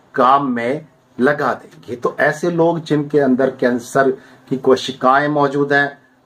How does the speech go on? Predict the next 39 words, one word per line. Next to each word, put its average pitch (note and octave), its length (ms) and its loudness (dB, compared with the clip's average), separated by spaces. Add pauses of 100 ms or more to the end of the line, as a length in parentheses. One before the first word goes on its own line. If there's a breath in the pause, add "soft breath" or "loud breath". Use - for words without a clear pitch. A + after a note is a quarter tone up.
(760)
वो D#3+ 260 0
लोग D3+ 420 2 (180)
curcumin D#3 480 0
के A2+ 160 -10
साथ, A#2 300 2
यानी A#2 180 0
हल्दी B2+ 340 -4
के A2 120 -8
साथ A#2 320 0
में C3 180 2 (420)
एक G3+ 360 2
चुटकी B2+ 360 -14
काली G2+ 300 -4
मिर्च, B2+ 320 -2
जिसके C#3+ 260 2
अंदर B2+ 260 4
शायद B2+ 460 2 (400 loud breath)
दो F3+ 360 4 (140)
काली C3+ 220 2
मिर्च C3+ 300 2
आएंगी, G2 460 -8 (360)
पीस E3 240 -2
के C3+ 160 0
अगर A2+ 240 0
आप, G#2+ 160 -4 (220)
आ, G#2+ 220 2
इसको G#2 540 -6
रखते B2 300 0
हैं A#2 300 -4 (320 loud breath)
तो D3+ 80 2
दो F#3 220 0
काली D#3 300 -2
मिर्च D3+ 200 -2
का - 120 -2
पाउडर B2 420 2
आएगा G#2+ 500 2
एक C3 160 2
चुटकी - 340 -10
में, A#2 260 -2